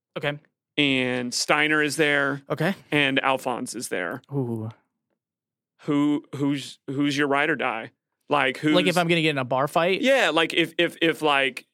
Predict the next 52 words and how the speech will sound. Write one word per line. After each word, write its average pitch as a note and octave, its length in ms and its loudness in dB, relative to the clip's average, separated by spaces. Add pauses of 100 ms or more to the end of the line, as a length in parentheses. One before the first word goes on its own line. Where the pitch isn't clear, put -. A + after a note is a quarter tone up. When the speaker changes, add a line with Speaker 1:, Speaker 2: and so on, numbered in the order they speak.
(100)
Speaker 2:
if D3 220 -2
you've E3 200 0
stirred D3+ 300 2
up D3 160 0
some E3 160 -6
trouble, C3+ 400 0
as B2+ 160 -4
you C3 100 0
often C3+ 340 -2
do B2+ 180 0
at A2+ 80 -6
bars, A#2+ 400 -6 (500)
Speaker 1:
Yeah, D#3 220 2
Speaker 2:
and C3 100 2
Speaker 1:
I'm D#3 140 2
always, D3 280 2
you C3 60 -6
Speaker 2:
who, F3+ 240 4
Speaker 1:
know, - 60 2
Speaker 2:
who F#3+ 160 0
do G3+ 80 0
you E3+ 100 2
Speaker 1:
maybe. D3+ 80 2
Speaker 2:
hope D#3+ 240 2
that D#3 140 0
you C#3+ 100 -2
had C#3+ 280 0
there C3 160 2
with C3 280 -2
you C3 80 -2
to B2+ 80 -4
back A#2 300 -4
you F#2 120 -8
up? B1+ 220 -8 (480)
Speaker 1:
Okay, C#3+ 240 -4 (160)
so D#3 140 0
I, D3+ 160 0
I - 20 0
do F#3+ 80 2
have F#3+ 100 0
a E3 40 -2
question C3 320 -2
for B2+ 80 -8
this. C#3 280 -8
Speaker 2:
Yes. - 360 -4 (400)
Speaker 1:
Okay, A#2+ 160 -6 (240)
I'm D3 100 0
at F3 120 2
a F3+ 80 0
bar C3+ 240 0
fight. - 340 -4
Now, C3 260 0